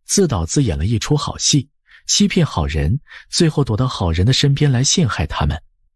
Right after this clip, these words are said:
他这样做是为了让小家伙们有警觉心，不要看到人好就以为那人是好人。谁知小家伙竟然想到这个地方，陆娇觉着很好笑。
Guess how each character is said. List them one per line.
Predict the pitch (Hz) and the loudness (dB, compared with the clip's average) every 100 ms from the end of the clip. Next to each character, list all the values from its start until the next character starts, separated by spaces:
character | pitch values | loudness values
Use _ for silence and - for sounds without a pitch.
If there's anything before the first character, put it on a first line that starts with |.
| _ _ _ _ | _ _ _ _
他 | 156 | 0
这 | 147 156 | 2 2
样 | 127 | 2
做 | 131 131 | 2 0
是 | - | 2
为 | 127 | 2
了 | 123 | 2
让 | 120 107 | 2 2
小 | - 80 | 0 0
家 | 80 123 | 0 0
伙 | - | 0
们 | 92 85 | 0 2
有 | 113 | 2
警 | 139 76 | 2 0
觉 | 73 92 | 0 0
心， | 107 151 151 - - - | 2 2 0 -4 -20 -12
不 | - 175 | 0 2
要 | 180 | 2
看 | - 165 | 2 2
到 | |
人 | 135 131 202 | 2 2 0
好 | - 71 - - - | -2 -6 -6 -10 -2
就 | 147 | 0
以 | 107 | 0
为 | 82 | 0
那 | 113 135 | 2 2
人 | 107 | 2
是 | 131 170 | 2 0
好 | - 78 | -2 -4
人。 | 76 76 92 147 _ _ _ - | -2 0 0 -2 _ _ _ -12
谁 | - - | -2 0
知 | 165 202 | 2 0
小 | - 104 | 2 0
家 | - 151 | 2 2
伙 | 147 | 0
竟 | - 160 | 2 2
然 | 151 | 2
想 | 180 - 78 | 2 0 0
到 | 120 | 2
这 | 214 | 2
个 | 180 | 2
地 | 98 90 | 2 0
方， | 73 - - _ _ _ | 0 -4 -10 _ _ _
陆 | 113 95 | 0 2
娇 | 101 101 | 2 2
觉 | - | 2
着 | 87 | 0
很 | - 107 | 0 0
好 | - | -2
笑。 | - - 107 | -2 0 -2